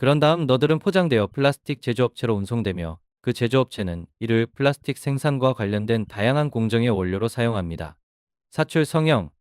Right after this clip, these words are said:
압출 성형 및 블로우 성형은 플라스틱 펠릿을 받은 후 다양한 크기와 모양으로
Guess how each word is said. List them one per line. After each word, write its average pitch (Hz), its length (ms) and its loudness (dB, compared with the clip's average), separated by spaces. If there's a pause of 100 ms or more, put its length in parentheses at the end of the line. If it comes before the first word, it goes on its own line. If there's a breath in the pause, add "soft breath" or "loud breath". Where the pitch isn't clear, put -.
압출 139 300 -2
성형 143 360 0
및 131 120 0 (120)
블로우 123 260 2
성형은 117 560 -2
플라스틱 - 460 -4
펠릿을 143 360 0
받은 98 300 -4
후 85 220 -6 (260)
다양한 127 400 2
크기와 156 380 2
모양으로 98 560 -2